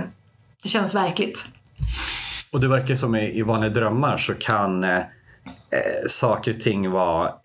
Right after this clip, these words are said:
Speaker 2: högst irrationellt eller ologiskt. Alltså
Speaker 1: Mm.
Speaker 2: att, eh, en person kanske är tre personer i samma. Med liksom, eh, det kan vara,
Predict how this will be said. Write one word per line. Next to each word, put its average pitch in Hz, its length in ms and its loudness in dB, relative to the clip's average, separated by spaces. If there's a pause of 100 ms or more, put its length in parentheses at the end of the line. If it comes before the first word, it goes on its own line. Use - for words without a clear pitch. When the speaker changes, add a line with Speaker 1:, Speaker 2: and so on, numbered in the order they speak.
(240)
Speaker 2:
högst 131 340 2
irrationellt 107 720 0
eller 87 200 2
ologiskt. 123 800 0
Alltså - 180 0
Speaker 1:
Mm. 185 120 4
Speaker 2:
att, 180 40 -4
eh, - 80 2 (680)
en 131 200 2
person 110 320 0
kanske 98 240 0
är 90 40 -2
tre - 300 0
personer 90 520 0
i 92 60 2
samma. 104 760 2
Med 85 220 0
liksom, 87 560 2
eh, 69 100 0
det 92 180 2
kan 92 260 -2
vara, 92 260 2